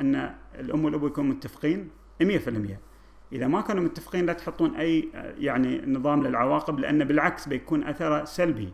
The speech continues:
لأن الطفل على طول بيعرف منو اللي متساهل أكثر، الأم أو الأبو، بيستغلون هالشيء في، في إنه يحصلون شيء اللي يبونه،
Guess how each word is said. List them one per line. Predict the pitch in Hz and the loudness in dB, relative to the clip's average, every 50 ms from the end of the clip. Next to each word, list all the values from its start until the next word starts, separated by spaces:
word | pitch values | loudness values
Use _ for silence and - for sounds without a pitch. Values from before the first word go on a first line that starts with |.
| - - | -10 -8
لأن | - 131 139 139 147 156 | -4 -2 2 4 4 4
الطفل | 156 - 170 - 156 151 135 | 4 2 0 0 0 0 2
على | 139 151 151 | 2 2 2
طول | - 170 151 | 2 2 2
بيعرف | 135 139 139 135 151 - - - - - - - - - | 2 2 4 4 2 2 0 -4 -14 -16 -20 -18 -10 -4
منو | - 143 156 156 | 0 2 4 4
اللي | 143 135 | 4 4
متساهل | 139 - - - 160 151 127 131 139 | 2 0 0 -2 -2 -2 -2 -2 -4
أكثر، | 143 135 - - 139 117 120 | -6 -6 -6 -6 -6 -4 -4
الأم | - - 139 135 143 | -4 0 0 0 0
أو | 135 131 | 0 -2
الأبو، | 123 - - 135 135 147 143 | -2 -4 -4 -4 -2 -2 -4
بيستغلون | 123 120 127 - - - 120 127 123 127 123 117 | -4 -4 -6 -8 -8 -6 -4 -2 0 0 0 -2
هالشيء | 123 120 - - 127 117 | -2 -4 -6 -6 -6 -6
في، | 107 - 127 117 - - | -6 -6 -6 -6 -8 -8
في | - - - | -10 -8 -6
إنه | 123 120 123 | -4 -4 -4
يحصلون | 117 120 - - 131 120 | -6 -8 -8 -8 -8 -8
شيء | - - 143 127 | -8 -6 -6 -4
اللي | 117 127 | -4 -4
يبونه، | 123 120 135 139 147 165 | -2 -2 0 0 0 0